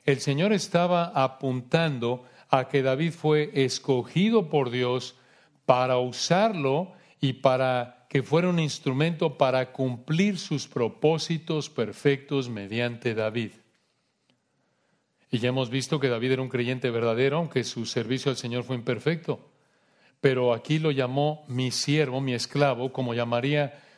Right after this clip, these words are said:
más adelante el Señor a su descendiente, el Mesías, "mi siervo". Misma palabra en hebreo, apuntando al que fue escogido por Dios, al amado por Dios,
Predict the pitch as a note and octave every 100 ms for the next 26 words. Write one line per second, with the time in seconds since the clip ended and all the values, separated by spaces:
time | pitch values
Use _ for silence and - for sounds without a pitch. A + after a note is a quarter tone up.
0 | _ - C3 C#3 C#3+ C3 C#3 C#3 C3+ -
1 | B2 C3+ C#3+ - B2 A#2 - A#2+ C3+ C3+
2 | C#3+ B2 - - _ _ - A#2 A#2+ A#2
3 | C3+ C3+ C3+ - - A#2+ A#2+ A#2 - B2+
4 | C#3+ D3 A#2+ G#2+ - _ _ _ _ _
5 | _ - A#2 D3+ D3 C#3+ C#3+ B2 C3+ C3+
6 | B2+ A2+ A#2+ D3+ D3 G2+ _ _ _ _
7 | _ _ _ - B2 - C3+ A#2 D3+ D#3
8 | E3 C#3+ G#2+ - _ _ C3 B2 C#3 B2+
9 | D#3 - C#3+ - D#3 D3 C#3 C3 A#2+ C#3+
10 | D#3 - C3 A#2+ A#2+ B2 C#3 D#3 D3+ C3+
11 | C3 A#2+ C3+ D#3 D3